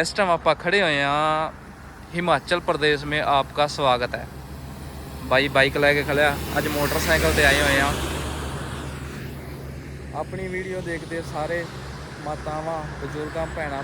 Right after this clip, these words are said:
ਭਰਾਵਾਂ ਨੂੰ ਸਤਿ ਸ੍ਰੀ ਅਕਾਲ। ਤੇ ਵੱਡੀ ਗੱਲ ਇਹ ਆ ਕਿ ਆਪਾਂ ਜਾ ਕਿੱਥੇ ਰਹੇ ਆ। ਅੱਜ ਆਪਾਂ ਜਾ ਰਹੇ ਆ ਜੀ ਚੂੜਦਾਰ ਟਰੈਕ। ਬੜੇ ਦਿਨਾਂ ਬਾਅਦ ਨਿਕਲੇ ਆ, ਮੌਸਮ ਖਰਾਬ ਹੈ,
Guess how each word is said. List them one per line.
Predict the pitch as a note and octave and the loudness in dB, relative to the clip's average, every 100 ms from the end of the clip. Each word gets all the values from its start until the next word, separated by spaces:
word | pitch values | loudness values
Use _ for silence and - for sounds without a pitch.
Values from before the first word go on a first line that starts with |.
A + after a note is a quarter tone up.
| D3 | -4
ਭਰਾਵਾਂ | D3+ C3+ | -4 -4
ਨੂੰ | C#3+ | -6
ਸਤਿ | C#3 C#3 C3+ - | -6 -6 -6 -6
ਸ੍ਰੀ | C#3+ C#3+ | -4 -4
ਅਕਾਲ। | C#3 C3+ C3+ C3+ - - - - - - - - | -4 -2 -2 -4 -6 -6 -8 -8 -8 -8 -8 -4
ਤੇ | D3 C#3 C3+ | -2 0 -2
ਵੱਡੀ | C#3+ F#3 G3 | -2 0 2
ਗੱਲ | G3 G3+ | 2 2
ਇਹ | G#3+ | 2
ਆ | G#3+ | 2
ਕਿ | G#3+ G3 | 2 0
ਆਪਾਂ | F3+ F#3+ | 2 2
ਜਾ | E3+ E3+ | 4 4
ਕਿੱਥੇ | E3+ E3+ D#3 | 2 -2 0
ਰਹੇ | D3 C#3 | 2 2
ਆ। | - - - - - E3 | 4 4 4 2 2 2
ਅੱਜ | D#3+ | 2
ਆਪਾਂ | F3+ G3 | 2 0
ਜਾ | F3 E3 D#3+ | 2 2 2
ਰਹੇ | F3 | 0
ਆ | D3 | -2
ਜੀ | D#3 E3 | -4 -4
ਚੂੜਦਾਰ | F3+ F3 E3 D#3 C#3+ C#3+ | -4 -4 -2 -2 0 -2
ਟਰੈਕ। | C3 - - - C3+ - - - - - - - - - - - - - E3 | -2 -2 0 0 2 4 4 4 4 4 2 0 0 -2 -2 -2 -4 -4 -2
ਬੜੇ | G3 F#3+ | 0 0
ਦਿਨਾਂ | G3+ G3 | 0 0
ਬਾਅਦ | G3+ G3 | 0 0
ਨਿਕਲੇ | F3+ F3 F#3 | -2 0 0
ਆ, | F#3 | 0
ਮੌਸਮ | F3+ E3+ F#3 F#3 | -2 -4 -4 -6
ਖਰਾਬ | - E3 E3 E3+ | -2 2 2 2
ਹੈ, | E3+ | 0